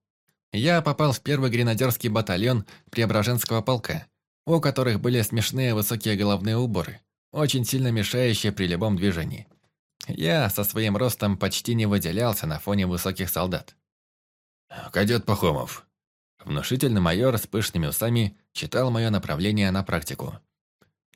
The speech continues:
«Имеет отличные оценки по всем предметам. Лучший на курсе. Чемпион по греко-римской борьбе среди училищ. Удостоен от императора звания ефрейтора.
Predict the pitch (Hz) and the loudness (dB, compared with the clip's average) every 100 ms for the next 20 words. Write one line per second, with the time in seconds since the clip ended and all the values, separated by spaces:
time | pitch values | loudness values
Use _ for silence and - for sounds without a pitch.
0 | _ - 80 101 104 95 90 101 - 95 | _ -2 0 2 2 2 2 0 2 2
1 | 90 98 92 90 95 87 - 101 90 87 | 2 0 -2 0 0 0 2 0 0 -2
2 | 73 64 - - - _ _ - 78 117 | -4 -6 -10 -12 -20 _ _ -8 -2 0
3 | 104 107 101 95 80 - - - _ - | 2 2 2 0 -4 -6 -10 -18 _ -6
4 | 85 80 76 104 95 82 92 90 87 92 | -2 0 2 0 2 0 0 0 0 -2
5 | - 82 76 90 87 87 82 - - 69 | -2 -2 0 -2 -2 -2 -2 -2 -4 -6
6 | - - _ _ _ _ _ - 196 104 | -8 -10 _ _ _ _ _ -2 2 2
7 | - 117 113 110 107 95 85 92 104 101 | 2 2 2 2 0 -2 0 2 2 2
8 | 104 95 85 101 101 98 98 92 87 76 | 2 2 2 2 4 4 2 0 -2 -2
9 | - - | -4 -10